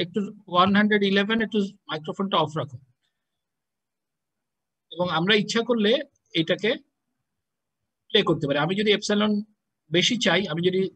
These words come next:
স্টিলের স্ট্রেসটা বেশি চাই তাহলে রোটা কম দিতে হবে, আর যদি কোনো কারণে আমি রো বিট থেকে বেশি rod দিয়ে ফেলি তাহলে আসলে ওটা ইল্ডিং হবেই না,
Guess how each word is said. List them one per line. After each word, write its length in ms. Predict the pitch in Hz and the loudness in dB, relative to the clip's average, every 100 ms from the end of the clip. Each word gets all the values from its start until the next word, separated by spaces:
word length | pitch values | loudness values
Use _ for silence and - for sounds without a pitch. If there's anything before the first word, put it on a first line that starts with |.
| - | -10
স্টিলের 300 | - 196 196 | -4 0 0
স্ট্রেসটা 320 | 202 190 202 175 | -2 -4 -4 -6
বেশি 140 | 160 - | -6 -6
চাই 100 | 247 | -4
তাহলে 140 | 208 160 | -2 0
রোটা 180 | 170 175 170 | 0 0 -2
কম 100 | 175 170 | -2 -2
দিতে 140 | 170 190 | 0 0
হবে, 160 | 196 277 _ _ _ _ - | 0 -4 _ _ _ _ -6
আর 80 | 156 | -4
যদি 100 | 175 175 | -2 0
কোনো 120 | 202 | 0
কারণে 180 | 214 214 202 | 0 0 2
আমি 80 | 185 | 2
রো 80 | 180 | 0
বিট 120 | 185 202 | 0 -4
থেকে 140 | 220 196 | -2 0
বেশি 140 | 165 220 | 0 4
rod 180 | 214 202 | 4 4
দিয়ে 120 | 196 190 | 2 0
ফেলি 200 | 190 196 311 - - - _ | 0 -4 -6 -20 -20 -20 _
তাহলে 220 | 147 160 180 | -2 0 0
আসলে 200 | 160 180 180 | -2 -4 -6
ওটা 120 | 175 185 | -6 -6
ইল্ডিং 220 | 151 156 165 | -4 -4 -2
হবেই 260 | 143 143 143 | 0 2 2
না, 80 | 123 | 0